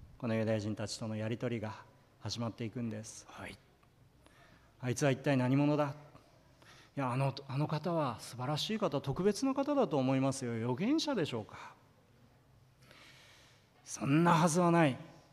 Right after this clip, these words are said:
Speaker 1: 俺たちはあいつが罪人であることを知っているんだ。」「いやいや、待ってくださいよ。罪人であるお方があんなことをできるはずがないじゃないですか。」この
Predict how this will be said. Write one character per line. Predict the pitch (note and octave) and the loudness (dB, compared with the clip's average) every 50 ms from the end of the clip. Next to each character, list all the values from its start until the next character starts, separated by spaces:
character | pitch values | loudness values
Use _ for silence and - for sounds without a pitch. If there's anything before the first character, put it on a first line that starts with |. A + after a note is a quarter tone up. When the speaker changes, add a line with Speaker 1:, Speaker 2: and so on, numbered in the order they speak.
| _ _ - - - _ _ _ _ - | _ _ -20 -20 -20 _ _ _ _ -4
Speaker 1:
俺 | C3 B2 C3 | -2 -2 0
た | A#2 B2 | -2 -2
ち | A#2 - | -2 0
は | C3+ A#2+ | 0 2
あ | B2+ | 2
い | C3 | 0
つ | - - D#3 | 0 -2 0
が | C3+ D#3 D3 C#3 D3 | 2 2 2 2 0
罪 | - - D#3+ D#3+ E3 | -4 0 2 2 2
人 | E3+ - G3 G3+ | 2 2 2 4
で | G3 G3+ | 4 6
あ | G3+ | 4
る | A3 | 4
こ | - G3 | 2 2
と | - F3+ | 2 2
を | E3 | 2
知 | - - - | 0 0 2
っ | |
て | - G3 G3+ | 4 4 6
い | G3+ | 6
る | A3+ | 6
ん | A3 G3 | 6 4
だ。」 | D#3+ B2+ G#2+ - - - - - - - - - - | 2 2 -2 -8 -16 -20 -20 -20 -20 -20 -20 -8 -2
「い | D#3 | -2
や | E3 D3 | -2 0
い | E3 | -2
や、 | E3 D#3 | -4 -2
待 | E3 F3+ B3 - | -2 -4 -4 -2
っ | |
て | - A3 | -2 0
く | F#3 F#3+ | 0 2
だ | F#3 F3 | 2 2
さ | D3+ C#3 E3 D3+ | 2 2 0 0
い | |
よ。 | C#3+ C3+ B2+ - | 0 0 -2 -4
罪 | - - - D#3+ F3+ G#3 | -6 -2 0 0 0 0
人 | G#3+ A#3 - C4+ C4+ | -2 -2 -2 -2 -2
で | C4 C4+ | 0 0
あ | C4+ | 2
る | C4 A3+ | 2 2
お | F3+ | 2
方 | E3 D3+ D#3 D#3+ C#3+ | 2 0 0 0 0
が | C#3+ | 0
あ | C#3+ E3 | 0 0
ん | G3+ G#3+ | -2 -4
な | A3+ | -4
こ | A3 B3 | -4 -4
と | B3 - G#3+ | -2 0 0
を | E3 | 0
で | C3+ C#3+ D3 | 0 0 -4
き | D3+ - D4+ | -2 -2 0
る | D#4 B3 | 0 2
は | F3 D3 | 0 0
ず | A#2 A#2+ | -2 -4
が | A2+ A2 | -6 -6
な | G2+ G2 A2+ C#3 G#3 | -4 -4 -2 -2 0
い | D4 D#4+ D#4 | 0 0 0
じ | D4+ A#3+ | 0 -2
ゃ | E3 | 0
な | C3+ B2 | 0 -2
い | A2+ | -2
で | G#2+ A2 | -4 -6
す | G#2 - - | -8 -10 -14
か。」 | - - - - - - - - - - - - - - - _ _ _ _ _ _ _ _ _ - - - - - - - - _ _ _ _ _ _ _ _ _ _ _ | -16 -18 -16 -18 -20 -20 -20 -20 -20 -20 -20 -20 -20 -20 -20 _ _ _ _ _ _ _ _ _ -20 -20 -20 -20 -20 -20 -20 -20 _ _ _ _ _ _ _ _ _ _ _
こ | - - B2+ | -8 -4 0
の | B2 A#2+ A#2 A#2 | 2 2 2 0